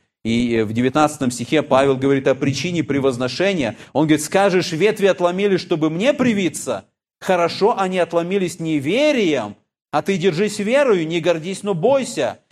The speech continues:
Ибо если Бог не пощадил природных ветвей, то смотри, пощадит ли тебя». Итак, видишь благость и строгость Божию, строгость к отпавшим, а благость тебе.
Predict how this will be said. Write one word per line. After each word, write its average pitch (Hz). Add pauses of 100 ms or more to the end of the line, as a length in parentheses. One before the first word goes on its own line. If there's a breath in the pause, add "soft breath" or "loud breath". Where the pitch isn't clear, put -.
Ибо 196
если 220
Бог 202
не 226
пощадил 214
природных 185
ветвей, 165 (160)
то 170
смотри, 165
пощадит 147
ли 160
тебя». 180 (540)
Итак, 131
видишь 139
благость 156
и 127
строгость 165
Божию, 208 (180 loud breath)
строгость 185
к -
отпавшим, 185
а 139
благость 151
тебе. 165